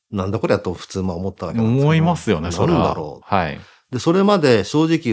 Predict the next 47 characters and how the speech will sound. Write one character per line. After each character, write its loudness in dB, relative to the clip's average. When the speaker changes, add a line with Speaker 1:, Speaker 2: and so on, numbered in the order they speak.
Speaker 1:
私 -4
も 0
も 2
う 0
何 0
十 -2
年 0
か -6
こ -12
の -6
新 -6
築 -10
部 -2
門 -4
に -8
い -8
ま -6
し -20
た -14
け -16
ど -12
も、 -6
Speaker 2:
は -2
い。 -4
Speaker 1:
例 -12
え 0
ば 0
三 2
十 0
年 0
前 -2
に -2
自 -4
分 -4
で -2
お -2
客 -4
様 -2
に -2
お 0
引 -6
き -10
渡 -6
し -14
た -6
家 2
が、 -8